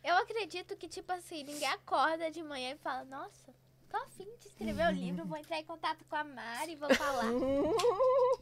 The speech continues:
Speaker 1: Eu acho que é tudo uma construção. É claro que às vezes a pessoa, ela percebe, "Não, eu tenho que escrever um livro." Mas a transformação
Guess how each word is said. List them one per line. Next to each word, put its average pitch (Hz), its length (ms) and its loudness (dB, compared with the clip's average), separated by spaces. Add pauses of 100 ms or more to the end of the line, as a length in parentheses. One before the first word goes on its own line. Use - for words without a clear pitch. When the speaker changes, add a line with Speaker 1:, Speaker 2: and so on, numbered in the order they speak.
(420)
Speaker 1:
Eu 294 100 2
acho 330 240 4
que 381 60 -4
é 339 80 0 (120)
tudo 466 360 -2
uma 466 160 -2
construção. 403 580 -4
É 269 80 -2
claro 415 340 0
que 466 80 0
às 392 60 0
vezes 359 220 0
a 349 80 -2
pessoa, 339 420 0
ela 320 140 0
percebe, 320 420 -2
"Não, 226 260 -6
eu 233 60 -10
tenho 226 220 -10
que - 60 -18
escrever 311 260 -6
um 320 60 -4
livro." 220 360 -10 (420)
Mas 285 360 -2 (260)
a 277 160 2
transformação 311 960 -8